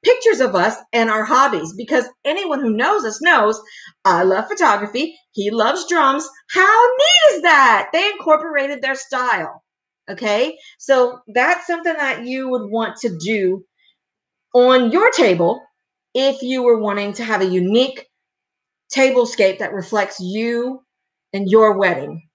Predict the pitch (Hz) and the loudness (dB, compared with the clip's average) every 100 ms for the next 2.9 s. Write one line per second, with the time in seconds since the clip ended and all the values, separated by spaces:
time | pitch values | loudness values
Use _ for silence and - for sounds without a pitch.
0 | _ - 202 233 233 247 226 220 - - | _ -2 2 4 2 0 0 -2 -2 -6
1 | 302 320 269 214 190 170 160 160 170 _ | -2 -2 -2 -4 -4 -2 -2 -4 -6 _
2 | _ - 202 202 196 - - 226 226 | _ -2 2 2 0 -6 -2 -2 -2